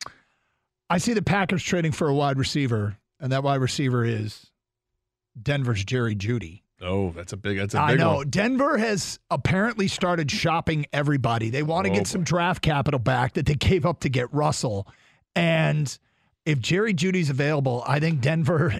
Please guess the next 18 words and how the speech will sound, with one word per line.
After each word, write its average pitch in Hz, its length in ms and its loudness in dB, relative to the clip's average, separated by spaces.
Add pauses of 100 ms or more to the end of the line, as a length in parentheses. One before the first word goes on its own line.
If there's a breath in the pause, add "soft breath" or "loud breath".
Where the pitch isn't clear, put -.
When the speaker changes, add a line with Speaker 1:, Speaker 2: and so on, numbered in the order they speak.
Speaker 1:
in 135 120 0
a 123 80 2
desperate 147 520 -2
move, 135 380 0
gives 139 200 0
up 135 140 -2
a 120 60 -4
first - 520 -2
and 139 140 -2
a 110 40 -2
third 117 520 -2
to 117 80 -4
go 117 160 0
get 110 160 0
Jerry 113 300 0
Jeudy. 101 360 -4
From 101 320 -10 (160)
a, 123 140 -8